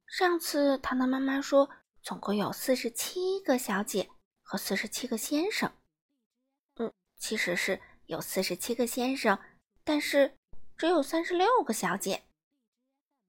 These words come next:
那我们今天就来看第一个小姐咯，名字叫做霸道小姐。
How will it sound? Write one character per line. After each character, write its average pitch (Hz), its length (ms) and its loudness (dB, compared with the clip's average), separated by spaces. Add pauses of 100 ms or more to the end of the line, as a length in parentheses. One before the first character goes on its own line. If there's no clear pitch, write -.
(240)
那 175 240 2
我 175 160 -4
们 151 100 -8
今 202 160 -6
天 208 200 -2
就 220 100 -6
来 190 160 -2
看 208 300 -2
第 269 200 -4
一 302 80 0
个 311 120 2
小 240 240 -2
姐 220 180 0
咯， 240 320 2 (800)
名 208 200 0
字 226 120 -2
叫 214 240 2
做 208 380 4 (260)
霸 349 340 2
道 233 300 4
小 208 320 -2
姐。 185 440 0